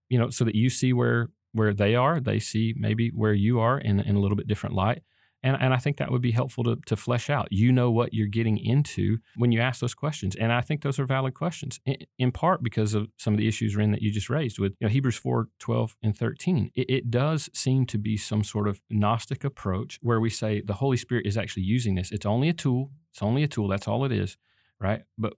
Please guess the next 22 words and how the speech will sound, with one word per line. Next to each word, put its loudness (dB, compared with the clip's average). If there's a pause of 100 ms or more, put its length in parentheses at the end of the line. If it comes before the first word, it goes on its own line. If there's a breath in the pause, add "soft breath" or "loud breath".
(160)
but -2
we're 0
actually, -2
in 2
evangelical 0
circles, -6
we're -4
saying -2
the -4
Holy -2
Spirit's -8
using 0
this -6
tool. -12 (540 soft breath)
And 4
I 4
get -6
really 4
nervous 2
about -4
that -6
because 0